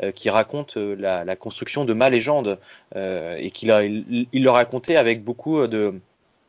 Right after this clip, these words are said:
beaucoup de distance, beaucoup de retrait. Alors évidemment, euh, euh, on était, euh,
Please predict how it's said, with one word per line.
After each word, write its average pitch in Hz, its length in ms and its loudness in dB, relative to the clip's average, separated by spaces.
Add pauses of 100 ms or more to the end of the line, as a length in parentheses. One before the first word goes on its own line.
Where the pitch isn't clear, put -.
(360)
beaucoup 127 260 -2
de 147 60 -2
distance, 143 400 -4
beaucoup 123 200 -4
de 131 60 -2
retrait. 143 280 2
Alors 104 200 6
évidemment, 117 480 0
euh, 98 80 -2 (380)
euh, 95 260 -2
on 110 120 -6
était, 120 320 4
euh, 98 220 2